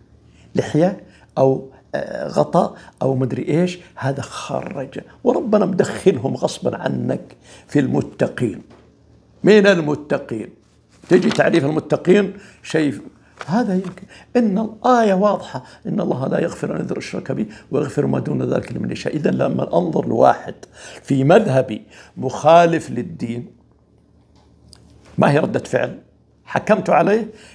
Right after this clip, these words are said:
إذن ثلاثة اتجاهات من أصابعك عليك. أنت تزكي نفسك. لما تقول هذا كذا، يعني أنا ما في شيء.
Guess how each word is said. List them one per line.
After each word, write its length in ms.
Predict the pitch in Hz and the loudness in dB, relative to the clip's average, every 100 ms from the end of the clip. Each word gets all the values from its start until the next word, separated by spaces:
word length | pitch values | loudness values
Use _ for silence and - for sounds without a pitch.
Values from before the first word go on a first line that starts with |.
| _ 147 | _ 0
إذن 240 | 151 135 | 2 2
ثلاثة 460 | 123 135 143 - 123 | 2 2 2 2 0
اتجاهات 960 | - - - 120 - 117 123 139 - | -2 -8 -10 -6 -2 0 0 -2 -4
من 100 | - | -4
أصابعك 720 | - - 120 117 - - - | -4 -2 0 -2 -2 -6 -6
عليك. 500 | - 104 107 - - _ _ _ _ _ _ _ - | -6 -6 -8 -14 -20 _ _ _ _ _ _ _ -8
أنت 220 | - - | -4 -4
تزكي 420 | - - - - | -2 -2 -2 -4
نفسك. 400 | 131 - - - _ _ - | -4 -6 -10 -12 _ _ -8
لما 160 | - | -6
تقول 220 | - 131 | -4 -2
هذا 420 | 117 135 135 131 - - | 2 4 4 0 -4 -2
كذا، 400 | 143 156 190 - - - _ | 4 4 4 0 -18 -20 _
يعني 320 | - 113 123 | -4 -4 -4
أنا 160 | 143 147 | -6 -4
ما 160 | 240 233 | -4 -6
في 260 | - - | -8 -12
شيء. 280 | - - - | -14 -20 -20